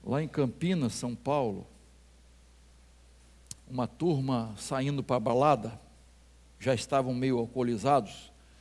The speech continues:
e pararam numa casa pra pegar a última, o último componente, uma menina. E pegaram a menina já tarde da noite pra, pras madruga-, madrugadas, né? E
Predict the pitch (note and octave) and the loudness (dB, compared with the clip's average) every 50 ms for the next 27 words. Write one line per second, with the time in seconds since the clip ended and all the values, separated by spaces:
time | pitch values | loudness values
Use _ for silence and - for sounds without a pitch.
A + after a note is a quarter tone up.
0 | - - - - - - - - B2 B2 B2+ C3 C3 B2+ - D#3 B2 A#2+ C3 C3+ | -20 -20 -20 -20 -20 -16 -8 -4 -2 0 0 0 0 0 0 2 2 4 4 4
1 | C#3 C3+ C3+ C3+ C3 B2+ A#2 - - C#3+ D3 B2 B2+ D3 - D3 C3+ A2+ C#3+ C#3 | 4 2 0 -2 -2 -2 -2 -2 -2 -2 -2 -2 -4 -4 -2 -2 0 0 2 2
2 | C3 C3+ D3 C#3+ - D#3+ C#3+ D3+ D3 C#3 B2+ B2+ A#2+ G#2+ F2+ - - D2 C#2 - | 2 2 0 -2 -2 -4 -4 -2 -2 -2 -2 -4 -4 -8 -10 -12 -18 -20 -16 -12
3 | - B2+ C3 C3+ - - D3 C#3 - - D3 D3 B2+ - C#3 C3+ C#3+ C#3+ C#3 C#3 | -8 -4 -4 -4 -6 -6 -10 -10 -8 -8 -8 -6 -2 0 0 2 2 0 0 0
4 | C3+ C3 B2 C3+ C#3 C#3 D3 D#3+ D#3 C#3 B2 G#2+ G2 - - - - - - - | 0 -2 -2 0 -2 0 2 2 2 2 0 -2 -4 -6 -12 -20 -20 -20 -20 -20
5 | - - - - - - - - - - - - - - - - B2 B2+ C3+ C#3 | -20 -20 -20 -20 -20 -20 -20 -20 -20 -20 -20 -20 -20 -18 -10 -4 -2 0 2 2
6 | C#3 C3+ C3+ C3 C3 B2+ B2+ B2 A#2 A2 G2 - - - - - - - - - | 2 2 2 2 2 0 0 0 -2 -4 -4 -6 -10 -18 -20 -20 -20 -20 -20 -20
7 | - - - - - - - - - - - D3+ D3 C#3+ D#3+ F3 F3 E3 D#3 D#3 | -20 -20 -20 -20 -20 -20 -20 -20 -14 -4 2 2 4 6 6 6 6 6 4 2
8 | C#3+ C#3+ F3 F#3 D3+ A#2 C3+ C#3 C#3 C3+ A#2 A2 A#2 - D#3 D#3 D3+ C#3+ D3 C3+ | 0 0 0 0 0 2 4 4 4 4 2 0 0 2 2 4 4 4 2 2
9 | B2 B2+ C#3+ E3 E3 - - - - B2+ A2+ G#2+ - - - - - - - G2 | 2 2 2 2 2 0 -2 -6 -4 -2 -2 -4 -6 -16 -20 -18 -10 -8 -8 -6
10 | G2 A#2+ B2+ A#2+ A#2 A#2+ G#2+ A#2 B2 B2 - - - - G#2 A2+ B2 B2 A#2 A2 | -4 -4 -4 -4 -4 -6 -6 -6 -8 -8 -12 -16 -12 -8 -6 -4 -4 -6 -6 -4
11 | C3 B2+ G2 A2 A#2+ C#3 D3 C3+ A#2 G#2 - - - A#2+ C#3+ E3 - - - - | -6 -4 -2 -2 0 0 0 -2 -6 -10 -10 -10 -8 -6 -6 -6 -6 -10 -20 -20
12 | - - - - - - - - - - - - - - B2 B2+ C3 C3+ C3+ C3+ | -20 -20 -20 -20 -20 -20 -20 -20 -20 -20 -20 -20 -10 -4 0 2 2 4 4 4
13 | C3 C3 C3 C3 B2+ B2+ B2 A#2+ A#2 G#2+ F#2 | 4 4 2 2 2 2 0 0 -2 -2 -4